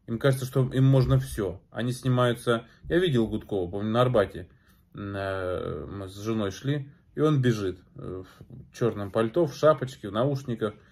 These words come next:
Знаете, у меня было неоднозначное впечатление, потому что впечатление было такое, как будто он вообще не видит, не слышит ничего. Он довольно высокий, бежит, сломя голову,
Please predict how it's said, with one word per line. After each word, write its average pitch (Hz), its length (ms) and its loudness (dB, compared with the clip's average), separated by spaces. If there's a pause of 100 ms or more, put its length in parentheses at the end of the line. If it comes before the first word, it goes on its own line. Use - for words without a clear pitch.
(340)
Знаете, 127 320 0
у 73 340 -4
меня 156 200 4
было 151 200 2
неоднозначное 147 720 2
впечатление, 135 420 0
потому 117 300 0
что - 140 -12
впечатление 139 460 -4
было 117 140 0
такое, 123 240 0
как 117 140 -2
будто 117 220 -2
он 117 280 0 (260)
вообще 131 280 -2
не 143 100 4
видит, 139 180 0
не 135 100 6
слышит 131 300 -2
ничего. 131 260 -2
Он 101 60 -6
довольно 123 220 2
высокий, 170 600 -2 (1120)
бежит, 127 380 2
сломя 120 320 2
голову, 165 560 4